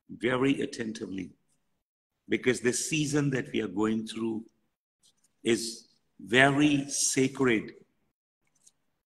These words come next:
window of time that God has opened up। This is the week of Passover। This is the reminiscent of great and mighty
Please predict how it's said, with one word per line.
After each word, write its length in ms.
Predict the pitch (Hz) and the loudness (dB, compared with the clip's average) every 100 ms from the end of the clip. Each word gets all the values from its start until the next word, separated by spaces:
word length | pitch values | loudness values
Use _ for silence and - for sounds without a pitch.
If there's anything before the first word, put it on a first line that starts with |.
| _ _ _ - | _ _ _ -8
window 500 | 92 151 180 190 190 135 | 2 4 8 8 8 4
of 140 | 135 - | -2 -2
time 380 | 123 123 127 | 0 0 0
that 220 | 120 110 117 | -2 -4 -2
God 220 | 113 110 | -2 -2
has 120 | 110 | -4
opened 340 | 104 - 104 95 | -6 -8 -10 -10
up। 120 | - _ _ _ _ _ _ _ _ _ _ _ _ 120 | -14 _ _ _ _ _ _ _ _ _ _ _ _ -4
This 180 | 143 | 0
is 200 | 175 156 | 0 0
the 100 | 147 | 0
week 420 | 113 123 160 147 - | 2 2 0 -2 -6
of 240 | 117 113 - - | -8 -8 -12 -4
Passover। 800 | 117 117 - - 110 107 95 - _ _ _ _ _ _ _ _ _ _ _ _ _ _ _ _ _ _ - - _ - | -2 -2 -4 -6 -6 -6 -8 -10 _ _ _ _ _ _ _ _ _ _ _ _ _ _ _ _ _ _ -20 -20 _ 0
This 240 | 156 156 | 2 6
is 180 | 180 - - - _ _ _ _ _ - | 4 2 -10 -18 _ _ _ _ _ -4
the 160 | 127 | 0
reminiscent 1080 | 127 147 151 175 202 - 160 127 113 104 - - _ _ _ _ _ _ _ _ | 2 4 4 2 2 2 2 2 2 -4 -8 -18 _ _ _ _ _ _ _ _
of 260 | 127 131 - - | -2 -2 -4 0
great 480 | 131 165 185 - | 8 10 8 6
and 180 | 156 131 | 0 -2
mighty 800 | 117 127 135 135 151 139 123 | 0 0 0 0 0 0 -2